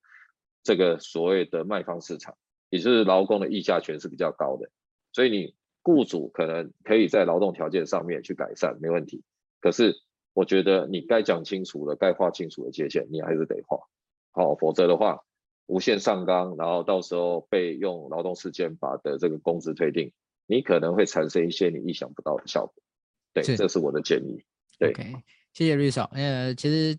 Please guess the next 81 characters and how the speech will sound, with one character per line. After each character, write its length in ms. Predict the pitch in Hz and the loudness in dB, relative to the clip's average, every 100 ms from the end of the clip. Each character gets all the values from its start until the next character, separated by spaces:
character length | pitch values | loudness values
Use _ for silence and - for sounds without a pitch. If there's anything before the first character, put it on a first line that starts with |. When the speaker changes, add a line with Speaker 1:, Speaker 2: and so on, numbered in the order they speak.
| _ | _
Speaker 2:
前 120 | - | -6
不 80 | 170 | -2
久 160 | 196 139 | 0 0
人 240 | 135 147 | -2 -2
银 80 | 160 | -2
行 160 | 135 | -4
说， 460 | 127 143 139 139 143 | -4 -4 -2 -2 -4
现 240 | 139 160 | -4 -6
在 180 | 151 143 | -4 -4
目 220 | 139 156 | -4 -4
前 240 | 139 - 113 | -6 -6 -6
呢， 220 | 117 117 - - _ | -4 -6 -10 -20 _
呃， 260 | - 98 98 | -8 -6 -6
他 140 | 117 | -4
们 160 | 135 123 | -4 -2
的 180 | 117 113 | -4 -6
所 180 | - 113 | -4 -4
谓 120 | 131 | -2
的 220 | 120 117 | -2 -4
雇 160 | 110 160 | 0 2
佣 100 | 147 | 2
指 180 | 113 | -2
数 160 | 104 131 | -4 -4
呢 120 | 117 | -4
是 100 | 107 | -4
二 160 | 185 147 | -2 -2
点 180 | 110 95 | -2 -2
多， 220 | 123 117 | -4 -4
就 100 | 135 | -4
一 100 | 160 | -4
个 100 | 147 | -2
人 120 | 127 | -2
有 100 | 127 | -2
两 160 | 131 113 | -4 -4
个 100 | 107 | -6
工 200 | 113 135 | -6 -4
作 120 | 135 | -2
可 140 | 113 120 | -2 -4
以 80 | |
挑 400 | 98 - 120 113 | -6 -6 -2 -2
哦。 260 | 117 104 87 | -2 -4 -6
他， 160 | 107 110 - | -6 -8 -6
Speaker 1:
是。 200 | - 92 | 2 4
Speaker 2:
但 100 | 196 | 4
其 180 | 202 165 | 2 2
实 140 | 160 | 0
这 80 | 180 | 2
是 80 | 190 | 2
平 180 | 147 135 | 2 0
均 200 | 135 139 | 0 0
值 140 | 107 | -4
啊， 120 | 92 - _ _ | -10 -10 _ _
所 180 | _ 190 | _ 0
以 80 | 190 | 2
呢， 100 | 143 | 2
Speaker 1:
对。 240 | 95 82 - _ | 2 2 -6 _
Speaker 2:
呃， 100 | - | -8
你 100 | 127 | -6
可 140 | 135 220 | 0 2
以 40 | |
合 160 | 175 151 | 2 0
理 120 | 160 | -2
的 160 | 123 123 | -4 -6
去 320 | - - 160 | -10 -4 -4
了 200 | 139 117 | -2 -2
解 200 | 123 120 | -4 -4
哦， 100 | 90 | -6
就 100 | 101 | -6
是 460 | 127 143 131 127 123 | -4 -2 -2 -4 -4
我 80 | 123 | -4
们， 120 | 120 | -4
我 100 | 127 | -2
想 100 | 151 | 0
大 80 | 131 | 0
家 80 | 135 | -2
可 80 | 123 | -2
以 40 | |
了 160 | 117 113 | -4 -4
解， 100 | 107 | -6
就 100 | 120 | -6
是 180 | 123 | -8